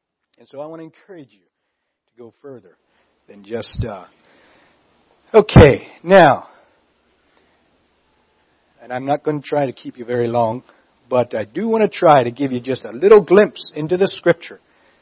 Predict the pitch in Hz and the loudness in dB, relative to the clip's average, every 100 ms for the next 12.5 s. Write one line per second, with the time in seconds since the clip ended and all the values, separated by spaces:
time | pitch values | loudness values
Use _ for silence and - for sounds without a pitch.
0 | _ - 110 123 131 143 139 151 170 - | _ -18 -4 2 4 4 2 -4 -6 -2
1 | 170 123 120 _ _ - 107 - - 156 | 2 2 0 _ _ -18 -16 -14 -8 -4
2 | 147 120 117 110 113 127 131 104 _ _ | -4 -4 -6 -8 -12 -6 -6 -6 _ _
3 | _ _ _ _ 92 110 117 113 - - | _ _ _ _ -16 -10 -10 -12 -18 -20
4 | _ _ _ _ _ _ _ _ _ 104 | _ _ _ _ _ _ _ _ _ -14
5 | 120 110 95 - - - - _ _ 127 | -8 -8 -8 -8 -4 -4 -6 _ _ -2
6 | 151 160 156 151 147 135 - _ - 160 | 2 2 2 4 4 2 -4 _ -20 -18
7 | - 160 127 - 175 160 127 - _ _ | -12 -10 -10 -8 -8 -8 -14 -18 _ _
8 | _ _ _ _ - 123 120 - 185 240 | _ _ _ _ -10 -2 -2 -2 -2 0
9 | 240 175 123 131 127 113 110 - _ _ | 2 2 6 6 6 -2 -12 -18 _ _
10 | _ _ _ _ _ _ - 151 131 - | _ _ _ _ _ _ -4 -2 0 0
11 | - 214 226 208 151 - 175 - 151 135 | 2 2 0 -2 -4 -4 -6 -2 0 0
12 | 117 - 120 95 | -2 -4 -4 -6